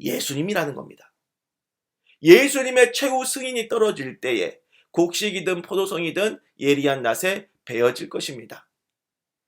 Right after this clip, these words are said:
예리한 낫에 베어져서 모든 인류의 지금까지의 삶은 끊어지고 이제부터는 영생으로 옮겨지거나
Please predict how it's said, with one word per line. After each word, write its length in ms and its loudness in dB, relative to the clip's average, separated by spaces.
예리한 520 10
낫에 340 6
베어져서 720 2
모든 560 0
인류의 540 6
지금까지의 520 0
삶은 360 -4
끊어지고 640 0
이제부터는 600 2
영생으로 640 4
옮겨지거나 720 -2